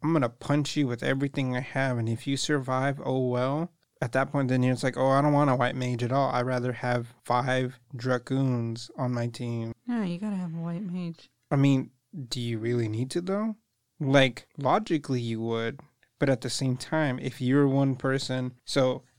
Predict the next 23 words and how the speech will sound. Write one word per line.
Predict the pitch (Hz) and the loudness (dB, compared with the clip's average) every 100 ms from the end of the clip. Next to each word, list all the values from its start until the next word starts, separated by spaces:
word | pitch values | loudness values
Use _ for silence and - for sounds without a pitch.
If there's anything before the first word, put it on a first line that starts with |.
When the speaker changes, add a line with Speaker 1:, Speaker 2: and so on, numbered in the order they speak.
| _ | _
Speaker 1:
for | - | 0
example, | 143 135 139 131 123 117 _ - | 2 4 2 2 -4 -4 _ -6
I | 160 | -4
played | - 175 | 0 2
Dark | 131 131 | 4 2
Souls. | - 123 117 117 - - | 0 -4 -4 -6 -10 -2
People | 139 135 120 | 0 2 -2
say | 135 127 | 0 -2
it's | 127 | 0
hard. | 143 151 175 - - | 2 2 0 -12 -2
I | 180 | 2
don't | 147 120 | 2 2
think | 120 | -4
so. | 117 127 120 120 - | -2 -2 -2 -4 0
That's | 143 - | 0 2
not | 127 | -4
the | 131 | -4
point. | - 131 117 - - | -8 -6 -6 -8 -10
The | |
point | 127 156 156 | -4 0 2
is, | 139 127 127 _ _ - | 4 2 -2 _ _ -2
my | 131 127 | 2 2
character | 139 160 147 139 - 127 120 120 | 2 2 2 2 -4 -4 -4 -6